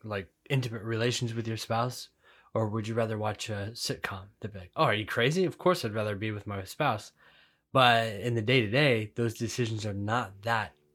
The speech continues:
obvious. Like, somebody asking you and then the little small decision-making throughout an evening,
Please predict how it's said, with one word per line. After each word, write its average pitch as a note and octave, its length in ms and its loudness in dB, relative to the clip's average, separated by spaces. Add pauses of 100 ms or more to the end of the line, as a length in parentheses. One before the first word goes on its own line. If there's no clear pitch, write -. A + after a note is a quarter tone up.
obvious. G#2+ 760 -4
Like, G2 320 -8 (1080)
somebody A2+ 320 0
asking B2 400 2
you G#2+ 300 -6 (180)
and A#2 180 0
then A2 180 -2
the A2 140 -4
little G#2+ 220 -4
small A#2 420 0
decision-making G#2+ 1200 -2 (340)
throughout A2 600 0
an A2 140 -4
evening, G#2+ 640 -4